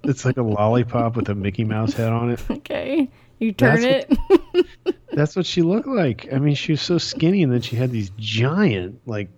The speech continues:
Speaker 1: mouse
Speaker 2: Mm-hmm.
Speaker 1: ear boobs. I mean, it just looked
Speaker 2: <laughs>
Speaker 1: unnatural.
Speaker 2: I know.
Speaker 1: So,
Speaker 2: Bless her heart.
Speaker 1: poor
Speaker 2: She
Speaker 1: Nisha.
Speaker 2: didn't, yeah, she didn't, she didn't get through. She didn't get a rose.
Speaker 1: Mm-hmm.
Speaker 2: Uh, the next one's Olivia.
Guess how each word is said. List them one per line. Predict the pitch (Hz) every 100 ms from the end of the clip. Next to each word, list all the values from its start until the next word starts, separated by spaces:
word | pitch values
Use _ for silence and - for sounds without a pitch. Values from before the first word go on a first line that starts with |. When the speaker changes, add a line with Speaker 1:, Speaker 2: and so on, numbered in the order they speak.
| -
Speaker 1:
mouse | - 117 107 117 156 185 196
Speaker 2:
Mm-hmm. | 113 104
Speaker 1:
ear | 107
boobs. | 92 110 185 262 208 220
I | 120
mean, | 120 120
it | 120
just | 151 143 -
looked | 147 -
Speaker 2:
<laughs> | -
Speaker 1:
unnatural. | 135 131 120 120 156 - - 82 - - - - - - - - - -
Speaker 2:
I | 202 190
know. | 175
Speaker 1:
So, | - 110 101 101 98 - - -
Speaker 2:
Bless | - 196 214
her | 214
heart. | 185 175 170
Speaker 1:
poor | 139
Speaker 2:
She | 220
Speaker 1:
Nisha. | 220
Speaker 2:
didn't, | 214 190 185 -
yeah, | 185 180 180
she | - 233
didn't, | 226 214 190 180 - _ _ _
she | - 220
didn't | 226 208
get | 202
through. | - 160 151 156
She | -
didn't | 190 190
get | 180
a |
rose. | 160 156 156 160 - _ _ _ -
Speaker 1:
Mm-hmm. | 113
Speaker 2:
Uh, | 196 190 185
the | 185
next | 214 220 -
one's | 208 202 -
Olivia. | 180 185 196 233 233 240 247 247